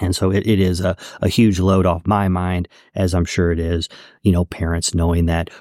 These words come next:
we have put people in place to, to keep our, our kids and our staff safe. So I appreciate that, and, and hopefully also don't want you to know that's not lost on people like superintendents. Uh, I know parents appreciate it, but it's, it's, it's nice to know that we're, we're in good hands.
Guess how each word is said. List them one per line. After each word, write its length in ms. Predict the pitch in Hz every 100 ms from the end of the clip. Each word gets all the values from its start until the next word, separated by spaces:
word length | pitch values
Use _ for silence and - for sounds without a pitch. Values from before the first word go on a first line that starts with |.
| -
we 160 | 95 87
have 280 | 85 78 -
put 180 | 104
people 340 | - 85 - 80
in 80 | 80
place 420 | - - 98 -
to, 220 | - - -
to 120 | -
keep 260 | - 90 -
our, 180 | 92
our 200 | 90 92
kids 340 | - - 95 101
and 100 | 98
our 100 | -
staff 360 | - - - -
safe. 300 | - 98 -
So 200 | - - - -
I 100 | 107
appreciate 580 | 101 107 95 101 95 -
that, 380 | 92 92 90 92
and, 200 | 87 85 - _ -
and 140 | 90
hopefully 460 | 82 82 92 90 85 -
also 320 | 107 92 90 85
don't 240 | 90 90
want 240 | 90 87 _ -
you 160 | 127 120
to 80 |
know 240 | 90 87 87
that's 240 | 90 -
not 200 | 92 92
lost 400 | 98 87 87 -
on 280 | 90 85 85 - -
people 260 | - 107 98
like 180 | 82
superintendents. 840 | - 101 98 87 87 82 92 - -
Uh, 120 | 82 - -
I 100 | 95
know 160 | 95
parents 380 | - 98 92 87
appreciate 560 | - 98 - 92 90 95
it, 180 | 92
but 240 | 92 87 90 - -
it's, 180 | 95 -
it's, 300 | 90 82 -
it's 200 | 101 -
nice 300 | 90 87 -
to 120 | -
know 220 | 82 82
that 100 | 87
we're, 240 | 87 85 -
we're 220 | 110 98
in 120 | 90
good 220 | 90 92 -
hands. 520 | 98 90 101 117